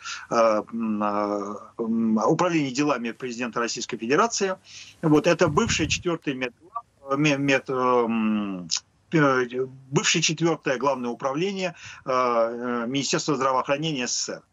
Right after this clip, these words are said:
под управлением академика Чазова. Вот, а, то есть это они тогда занимались, э, лечением, э, членов С К К П С С, членов Политбюро, Кремль-, ну, то, что называлось кремлёвский, э, кремлёвская больница.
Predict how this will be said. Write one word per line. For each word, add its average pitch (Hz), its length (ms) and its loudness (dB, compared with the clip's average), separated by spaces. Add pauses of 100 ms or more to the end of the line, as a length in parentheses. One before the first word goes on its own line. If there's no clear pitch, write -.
(200)
под - 120 -4
управлением 135 540 0
академика 131 500 -4
Чазова. - 680 -6 (520)
Вот, 135 340 4
а, 120 220 6
то 143 120 0
есть 123 160 2
это 160 260 2
они 160 300 0 (160)
тогда 131 280 0
занимались, 113 680 -4
э, 113 400 -2
лечением, 117 760 -2
э, 104 520 0 (260)
членов 139 320 2
С - 100 -2
К 120 140 0
К 117 120 -4
П 117 140 0
С 123 120 0
С, 190 140 0
членов 120 220 -4
Политбюро, 117 540 0
Кремль-, 127 320 -6
ну, 180 160 0
то, 131 340 -4
что 156 140 -6
называлось 143 320 0
кремлёвский, 135 640 -4
э, 110 320 0
кремлёвская 123 400 -2
больница. 101 480 -2